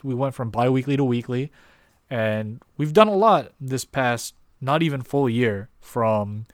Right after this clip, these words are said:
uh, the Anime Academia episodes talking about the different demographics in anime and manga,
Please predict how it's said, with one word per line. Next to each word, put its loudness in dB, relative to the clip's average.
uh, 2
the 2
Anime 2
Academia 0
episodes -4
talking -4
about -2
the -6
different -6
demographics -6
in -4
anime -2
and 0
manga, -2